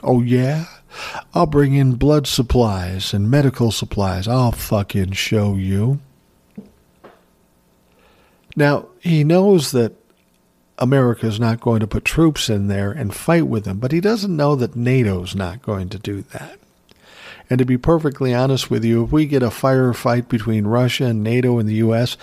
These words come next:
it's a fucking mess. Everybody loses in that situation. I think everybody understands that. But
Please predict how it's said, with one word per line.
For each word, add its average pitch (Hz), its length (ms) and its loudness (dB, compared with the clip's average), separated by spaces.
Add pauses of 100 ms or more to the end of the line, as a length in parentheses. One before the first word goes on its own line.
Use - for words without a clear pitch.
(280)
it's 113 200 -2
a 104 80 -2
fucking 104 440 -2
mess. 95 360 -2
Everybody 113 640 0
loses 104 560 -2
in 98 160 -2
that 98 220 -2
situation. 101 800 -4 (520)
I 127 80 2
think 123 220 0
everybody 110 540 0
understands 120 920 0
that. 98 300 -8 (800)
But 110 380 -2